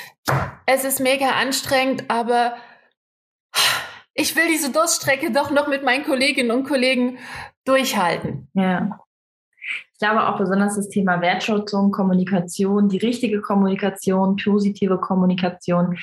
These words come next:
Speaker 2: ist, äh, das, was wir vom, ähm, Zahnärztinnen- und Ärztinnen-Netzwerk mitbekommen haben,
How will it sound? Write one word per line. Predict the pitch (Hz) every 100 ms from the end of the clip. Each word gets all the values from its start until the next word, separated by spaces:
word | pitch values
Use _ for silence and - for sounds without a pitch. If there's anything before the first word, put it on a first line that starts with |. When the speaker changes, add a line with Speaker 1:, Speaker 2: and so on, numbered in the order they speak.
| - - -
Speaker 2:
ist, | 185 185 -
äh, | - 165 165 160 165 170 - _ _ _ -
das, | 185 180 -
was | 175 175 - 175
wir | 190 226
vom, | 233 - 190 175 170
ähm, | 165 160 160
Zahnärztinnen- | 160 196 202 202 196 175
und | 170
Ärztinnen-Netzwerk | 185 208 214 196 180 - 170 180
mitbekommen | 175 175 - 175 175
haben, | 170